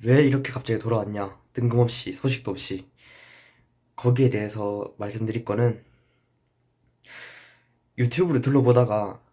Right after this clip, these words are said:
갑자기 그 여기 이렇게 뜰 텐데 이 영상이 뜬 거예요. 이 영상이 뜨고 나서 한번 영상에 들어가서 봤는데, 와, 진짜 추억이 돋더라고요. 그래가지고 이제 지금 내 유튜브가 어떻게 방치되고 있나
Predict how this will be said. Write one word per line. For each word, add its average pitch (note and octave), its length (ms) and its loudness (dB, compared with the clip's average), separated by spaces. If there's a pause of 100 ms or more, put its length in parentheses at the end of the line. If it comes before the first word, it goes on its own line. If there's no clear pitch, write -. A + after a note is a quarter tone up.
(380)
갑자기 B2 680 0
그 G#2 480 -6
여기 G#2+ 220 -8
이렇게 G2+ 320 -10
뜰 B2 160 -4
텐데 A2+ 440 -4 (320)
이 C#3 140 2
영상이 A2+ 320 -2
뜬 C3+ 160 2
거예요. A2 420 0 (920)
이 A#2 80 0
영상이 A#2 320 0
뜨고 B2 180 2
나서 A#2+ 400 0 (520)
한번 G#2 240 -12
영상에 G#2+ 260 -2
들어가서 A#2 340 -4
봤는데, A#2+ 600 2 (1400)
와, G#2+ 180 -8 (480)
진짜 - 320 -6
추억이 D#3 240 -2
돋더라고요. A#2 560 -2 (140)
그래가지고 A2+ 580 -4 (1000)
이제 A2 240 -4
지금 A#2 280 0
내 A2+ 200 4
유튜브가 B2 420 -2
어떻게 A#2+ 260 -4
방치되고 B2+ 460 2
있나 G2 340 -4